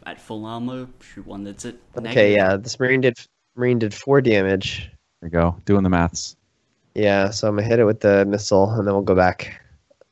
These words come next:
Speaker 3: All right.
Speaker 2: for science.
Speaker 3: So excited about this science.
Speaker 2: Okay, he's doing, he's doing seven damage per shot. So for a Marine to do seven base damage per shot, he's already doing, what, six?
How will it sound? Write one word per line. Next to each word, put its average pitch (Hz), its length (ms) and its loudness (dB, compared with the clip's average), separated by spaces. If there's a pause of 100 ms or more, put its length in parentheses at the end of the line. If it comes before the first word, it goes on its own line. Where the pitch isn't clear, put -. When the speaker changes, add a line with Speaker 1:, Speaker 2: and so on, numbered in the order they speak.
(120)
Speaker 3:
All 87 60 -6
right. 101 240 -2
Speaker 2:
for - 200 2
science. - 1080 0
Speaker 3:
So 131 120 -2
excited 104 420 0
about 87 200 -4
this 90 140 -12
science. 82 420 -8 (160)
Speaker 2:
Okay, 101 320 2
he's 98 140 0
doing, 101 540 0 (200)
he's 131 140 0
doing 147 240 6
seven 131 420 2
damage 113 400 2
per - 100 -12
shot. 95 520 -4 (680)
So 123 200 2
for 131 180 4
a 127 60 6
Marine 120 400 2
to - 100 -12
do 117 120 0
seven 113 440 2
base 110 240 2
damage 107 400 -2
per 107 140 -2
shot, 107 420 2
he's 113 220 -4
already 107 280 2
doing, 101 280 0
what, 90 400 2
six? - 600 0